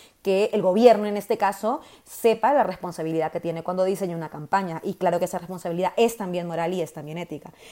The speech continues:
Pero creo que el, el error está en que yo no creo que esta campaña apunte al, al miedo como principal factor. Yo creo que apunta a la culpa como principal factor, que creo que es distinto. El miedo, por supuesto, es, es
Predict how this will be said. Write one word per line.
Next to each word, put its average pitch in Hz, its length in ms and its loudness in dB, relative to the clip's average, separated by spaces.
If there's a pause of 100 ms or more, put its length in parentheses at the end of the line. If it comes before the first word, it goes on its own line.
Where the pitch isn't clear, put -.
(240)
Pero 277 220 8
creo 359 180 4
que 415 220 2
el, 247 320 6
el 226 240 2
error 220 320 2
está 359 320 -6
en 359 80 -4
que 214 160 0
yo 240 160 2
no 381 260 -4
creo 277 320 0
que 202 60 -4
esta 180 180 -4
campaña 202 520 -4
apunte 240 560 -2
al, 185 360 -4
al 175 200 -6
miedo 269 340 -2
como 180 180 -4
principal 170 460 -6
factor. 277 440 -6 (300)
Yo 233 140 0
creo 359 100 0
que - 60 4
apunta 320 260 0
a 381 60 2
la 226 140 0
culpa 370 500 6
como 170 160 -6
principal 170 460 -6
factor, 151 360 -8
que 156 120 -6
creo 202 180 -2
que 226 60 -4
es 214 80 -4
distinto. 214 640 -2
El 165 100 -4
miedo, 208 320 0
por 262 140 -2
supuesto, 220 480 0
es, 202 280 -2
es 208 360 0